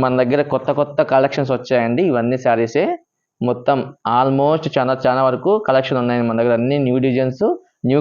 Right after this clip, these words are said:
కలర్స్, ఫేషియల్ కలర్స్, బ్రైడల్ కలెక్షన్ అన్నీ ఉన్నాయండి దీంట్లో. నేను మీకు ఒక్కొక్కటి చూపిస్తాను, చూడండి ఒకసారి. ఇది వచ్చేసి మనకి already మనము ఇందాక మనం చూపించామండి already ముందు వీడియోలు కూడా.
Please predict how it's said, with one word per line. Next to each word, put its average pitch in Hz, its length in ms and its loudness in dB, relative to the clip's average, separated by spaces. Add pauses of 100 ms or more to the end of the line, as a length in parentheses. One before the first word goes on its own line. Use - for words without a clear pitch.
కలర్స్, 135 360 2 (300)
ఫేషియల్ 131 380 0
కలర్స్, 127 340 0 (100)
బ్రైడల్ 127 300 2
కలెక్షన్ 131 300 0
అన్నీ 127 240 0
ఉన్నాయండి 123 360 0
దీంట్లో. 120 360 -2
నేను 123 180 -2 (480)
మీకు 139 200 0
ఒక్కొక్కటి 156 380 0 (680)
చూపిస్తాను, 160 540 0
చూడండి 139 340 2
ఒకసారి. 113 360 0 (500)
ఇది 131 120 2
వచ్చేసి 165 400 0
మనకి 147 240 0
already 160 380 4 (220)
మనము 131 260 0 (140)
ఇందాక 127 300 2 (160)
మనం 123 180 0
చూపించామండి 139 640 0
already 123 260 0
ముందు 127 180 0
వీడియోలు 127 320 2
కూడా. 123 160 2